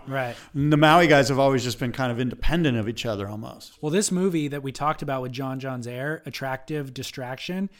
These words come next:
Speaker 1: is well worth the ten dollars or whatever it is on iTunes. Definitely check it out. It showcases all those guys.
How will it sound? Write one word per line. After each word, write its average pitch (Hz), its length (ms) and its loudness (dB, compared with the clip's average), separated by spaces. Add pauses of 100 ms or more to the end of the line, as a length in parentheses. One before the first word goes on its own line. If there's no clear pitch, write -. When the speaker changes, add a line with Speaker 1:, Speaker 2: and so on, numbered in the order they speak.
(180)
Speaker 1:
is 135 180 -6
well 156 440 2
worth 147 480 -4
the 147 120 -6
ten 139 280 -6
dollars 131 440 -2
or 131 80 -8
whatever 131 320 -4
it 127 60 -6
is 127 180 -6
on 127 140 -8
iTunes. 131 520 -10 (460)
Definitely 170 340 -2
check 135 220 -6
it 135 60 -4
out. 135 120 -2
It 135 100 -8
showcases 147 540 -4
all 131 160 -4
those 123 220 -10
guys. 120 320 -12